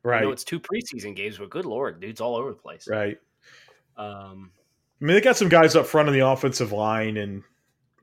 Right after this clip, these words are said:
Speaker 1: um,
Speaker 2: Bredeson's pretty solid, Ben Bredesen.
Speaker 1: Yeah.
Speaker 2: But, like, as far as, like, a, a featured showcase, like, pre-, premier talent,
Speaker 1: No, no, no, no, no.
Speaker 2: I don't think Michigan has one.
Speaker 1: No.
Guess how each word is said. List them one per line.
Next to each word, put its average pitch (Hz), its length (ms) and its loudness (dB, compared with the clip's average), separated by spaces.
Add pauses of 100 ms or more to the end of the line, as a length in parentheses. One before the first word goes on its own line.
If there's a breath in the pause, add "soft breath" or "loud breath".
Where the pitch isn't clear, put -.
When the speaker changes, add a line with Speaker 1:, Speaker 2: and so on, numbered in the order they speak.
(100)
Speaker 1:
um, 113 220 2
Speaker 2:
Bredeson's 180 480 -2
pretty 143 320 -6
solid, 101 500 -8
Ben 113 220 -10
Bredesen. 107 520 -14 (320)
Speaker 1:
Yeah. 127 80 -6 (120)
Speaker 2:
But, 110 180 -10 (580)
like, 123 240 -10 (320)
as 110 100 -12
far 120 220 -10
as, 107 100 -12
like, 107 140 -12
a, 101 100 -10 (140)
a 113 100 -14
featured 123 640 -12
showcase, 113 680 -10
like, 95 180 -14
pre-, 117 320 -14
premier 110 300 -12
talent, 120 480 -8
Speaker 1:
No, 101 340 -4
no, 101 120 -10
no, 95 100 -12
no, - 60 -14 (240)
no. - 60 -20 (640)
Speaker 2:
I 113 60 -14
don't 135 160 -12
think 113 160 -12
Michigan 113 360 -12
has 160 460 -14
one. - 360 -20 (180)
Speaker 1:
No. 131 320 -8